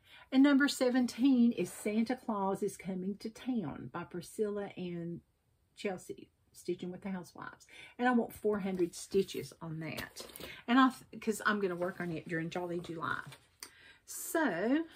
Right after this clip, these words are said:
<clears throat> oh dear. Oh, here we go. And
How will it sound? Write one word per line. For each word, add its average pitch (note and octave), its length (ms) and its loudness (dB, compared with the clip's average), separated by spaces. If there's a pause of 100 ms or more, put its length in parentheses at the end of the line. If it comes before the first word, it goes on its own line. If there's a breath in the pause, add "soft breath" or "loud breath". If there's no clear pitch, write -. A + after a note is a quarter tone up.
<clears throat> - 220 -14
oh - 1500 -2
dear. - 320 -6 (380 loud breath)
Oh, F#3+ 140 0
here G#3+ 180 2
we E3 60 -2
go. - 240 -8 (800 loud breath)
And G#3 920 4